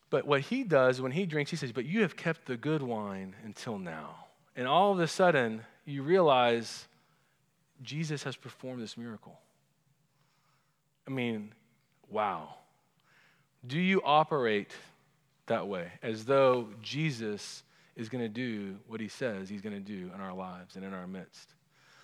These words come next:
We know about Peter, right? Getting out of the boat. I've always just, I love to just think, what would that be like to step out?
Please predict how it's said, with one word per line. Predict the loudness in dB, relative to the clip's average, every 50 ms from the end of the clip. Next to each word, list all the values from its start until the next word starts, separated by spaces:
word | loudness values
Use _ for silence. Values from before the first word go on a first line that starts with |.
| -20 -20 -20 -20 -20 -20 _ _ _ _ _ _ _ _ -6
We | -4 2
know | 4 6 8 8
about | 8 8 8 6 6 4
Peter, | 0 0 2 2 4 4
right? | 4 4 4 2
Getting | 2 0 0 2 2
out | 2 2
of | 2
the | 0 0
boat. | 2 4 4 4 4 2 -2 -10 _ _ _ _ -8
I've | -6 -2 0
always | 2 4 2 2 0
just, | -2 -6 -4
I | -4 -2
love | 0 0 0 0 0
to | -2 -6
just | -8 -8 -6 -6
think, | -4 -4 -2
what | 0 0 0
would | 0 2 2
that | 0 0 0 -2
be | -2 0
like | 0 0 0 -2 -4 -6
to | -12 -14
step | -12 -6 -2 -2 -2 -2 -2 -6 -4
out? | 0 2 4 6 6 6 4 2 -6